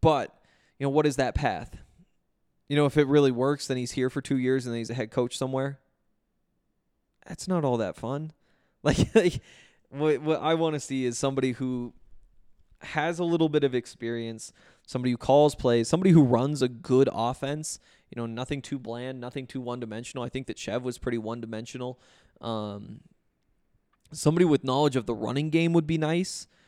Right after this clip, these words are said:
Somebody who has a real idea of how they wanna call run plays, when to run zones, when to run powers, when to run counters, when a toss is going to work, and, and how to kinda keep the defense on its heels in the, in the running game and not just in the passing game.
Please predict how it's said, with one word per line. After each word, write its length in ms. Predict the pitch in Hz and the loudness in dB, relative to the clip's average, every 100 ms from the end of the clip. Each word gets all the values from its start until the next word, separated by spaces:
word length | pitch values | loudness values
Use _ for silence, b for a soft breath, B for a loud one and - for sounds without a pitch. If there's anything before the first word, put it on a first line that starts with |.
| _ | _
Somebody 300 | - - 135 | -12 -4 0
who 80 | 139 | 4
has 180 | 139 131 | 4 4
a 60 | 117 | 0
real 500 | 131 127 127 117 - _ _ _ - | 2 4 4 0 -4 _ _ _ -2
idea 340 | 135 123 127 127 | -2 0 2 0
of 80 | |
how 320 | - - 123 113 | -2 -10 -6 -2
they 100 | 127 | -2
wanna 280 | 113 120 127 | -4 -8 -4
call 240 | - 123 | -2 0
run 220 | 107 120 | -2 -6
plays, 380 | 127 135 139 117 | -2 0 0 0
when 160 | 147 160 | 0 4
to 60 | |
run 220 | 123 113 | 4 2
zones, 420 | 113 113 107 98 110 | 0 -4 -4 -8 -6
when 140 | 143 | -2
to 60 | 139 | -2
run 200 | 117 110 | -2 -2
powers, 440 | - 107 104 104 | -2 -2 -2 -4
when 140 | 139 | -4
to 60 | 139 | -2
run 180 | 117 110 | -2 -4
counters, 480 | - 110 98 90 - b b b | -6 -6 -6 -10 -14 b b b
when 180 | 147 151 | 2 4
a 60 | |
toss 340 | - 123 120 113 | 2 0 0 -2
is 100 | 113 | -2
going 180 | 113 | -4
to 60 | 104 | -2
work, 280 | 101 95 - b b | -4 -4 -8 b b
and, 140 | - 127 | -8 -6
and 140 | 123 | -6
how 160 | - 143 | -2 0
to 80 | 135 | 2
kinda 220 | 147 127 | 2 -2
keep 320 | - 143 139 | -2 -4 -2
the 80 | 120 | -4
defense 600 | 120 127 127 123 - - - | -2 0 0 -2 -6 -12 -6
on 160 | 120 | -4
its 140 | 120 - | -4 -2
heels 500 | 131 131 127 120 - | 0 2 0 -4 -10
in 160 | - 117 | -10 -4
the, 340 | 113 104 92 - | -2 -2 -4 -8
in 80 | 117 | -10
the 80 | 107 | -6
running 340 | 110 131 165 | -4 0 2
game 320 | 170 185 196 196 b b | 4 6 4 -2 b b
and 80 | - | -6
not 160 | 127 123 | -4 -2
just 300 | 135 143 - | 0 0 -2
in 80 | 151 | -2
the 60 | |
passing 440 | - 151 160 165 160 | 2 2 2 -2 -2
game. 300 | 165 180 | -2 -2